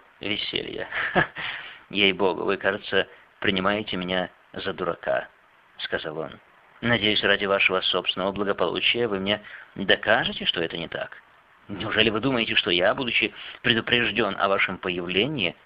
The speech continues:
продолжал держать золото здесь, в Санта-Марии?» — с издевкой спросил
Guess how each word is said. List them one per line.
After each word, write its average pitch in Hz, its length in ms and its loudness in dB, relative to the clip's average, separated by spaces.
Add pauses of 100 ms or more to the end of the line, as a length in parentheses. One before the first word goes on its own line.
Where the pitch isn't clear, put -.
(200)
продолжал 101 580 0 (260)
держать 101 480 2
золото 117 500 -2
здесь, 131 400 -4
в - 100 -2
Санта-Марии?» — 104 720 -2 (460)
с - 100 -4
издевкой 98 440 0
спросил 87 520 -4